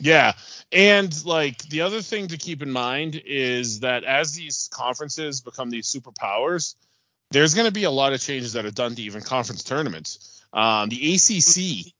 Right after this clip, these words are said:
was talking just this week about how once they go to eighteen teams, they likely won't include all eighteen in their conference tournament. And that sucks because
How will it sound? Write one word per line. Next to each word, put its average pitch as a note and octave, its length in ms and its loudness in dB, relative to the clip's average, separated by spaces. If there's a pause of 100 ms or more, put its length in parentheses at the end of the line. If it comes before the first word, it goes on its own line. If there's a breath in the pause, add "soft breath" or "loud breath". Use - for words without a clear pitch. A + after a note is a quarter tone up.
was B2 240 -4
talking C#3+ 480 2
just C#3 260 -2
this D3 200 -6
week C#3+ 280 -6
about A2+ 240 -4
how A#2 380 2
once A#2+ 280 -6
they D#3 120 -8
go D3 160 -6
to B2+ 100 -10 (140)
eighteen B2+ 380 -10
teams, B2+ 600 -6 (480)
they B2 400 2
likely F3 540 2
won't C#3 360 0
include D3+ 540 -4
all A#2+ 320 2
eighteen C3+ 680 -2
in G#2+ 140 -8
their G#2 140 -4
conference B2+ 460 -6
tournament. G2 440 -6 (440 loud breath)
And A2+ 240 4
that G#3 220 8
sucks - 680 -4
because A#2 640 0